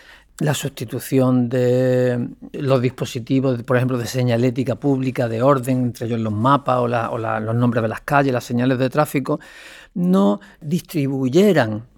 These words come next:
qué se puede hacer y qué no se puede hacer, sino que fueran una explosión poética revolucionaria, ¿no? Es decir, que experimentar la vida cotidiana como un territorio de,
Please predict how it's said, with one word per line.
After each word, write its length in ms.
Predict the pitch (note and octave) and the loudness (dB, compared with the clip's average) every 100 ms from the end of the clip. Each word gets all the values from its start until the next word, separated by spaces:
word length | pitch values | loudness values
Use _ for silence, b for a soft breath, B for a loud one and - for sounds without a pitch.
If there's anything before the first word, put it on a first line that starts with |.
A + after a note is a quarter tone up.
| _ _ _ _ _ | _ _ _ _ _
qué 220 | - F3+ | 4 4
se 160 | D#3 D3+ | 4 0
puede 220 | A#2+ C3+ | 0 0
hacer 280 | C3 D#3+ C#3 | 0 0 0
y 60 | A#2+ | 0
qué 100 | C3 | 0
no 80 | |
se 140 | - B2 | 0 -2
puede 180 | C#3+ C#3 | 0 -2
hacer, 300 | - E3+ E3+ | 0 0 0
sino 220 | D#3 C3 | -2 -2
que 80 | C3+ | -2
fueran 260 | C#3+ C#3 | 0 4
una 120 | C#3+ | 4
explosión 560 | C3 C3 A#2 - B2 A2+ | 2 -4 -6 -2 0 0
poética 600 | A#2+ A#2 A#2 B2 A2+ A#2 | -2 -2 -2 -4 -2 0
revolucionaria, 760 | A#2 A2 A2+ - C3 F3 C3 A2 | 0 -2 -4 -2 0 2 0 -2
¿no? 180 | C3 A#3+ | -2 -4
Es 40 | |
decir, 240 | - - G#2+ | -8 -8 -6
que 100 | G#2 | -6
experimentar 560 | - A#2 A2+ G#2+ B2 | -2 -2 0 0 0
la 80 | A#2+ | 2
vida 220 | A#2+ A#2+ | 2 0
cotidiana 540 | A#2 A#2 A#2+ A2+ A#2 B2 | -2 -4 -2 -2 -2 -2
como 160 | A#2 A2+ | -2 -4
un 80 | |
territorio 720 | A2+ A#2 A2+ G2+ A2+ A2+ A#2 | -4 -6 -6 -4 -4 0 0
de, 180 | A#2 A2+ | 0 -4